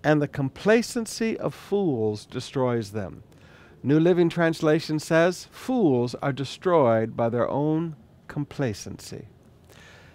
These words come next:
Have you ever noticed how complacent people are becoming these days? They just let things happen. They don't seem to be all that upset when things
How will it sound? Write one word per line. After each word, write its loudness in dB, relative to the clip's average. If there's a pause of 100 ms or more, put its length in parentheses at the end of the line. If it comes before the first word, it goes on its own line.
(500)
Have -8
you 0
ever -2
noticed -2
how -4
complacent -8
people -10
are -10
becoming -8
these -8
days? -10 (460)
They -10
just -8
let -2
things -6
happen. -10 (920)
They 0
don't -2
seem -2
to -2
be 2
all 6
that 4 (320)
upset 2
when -2
things -2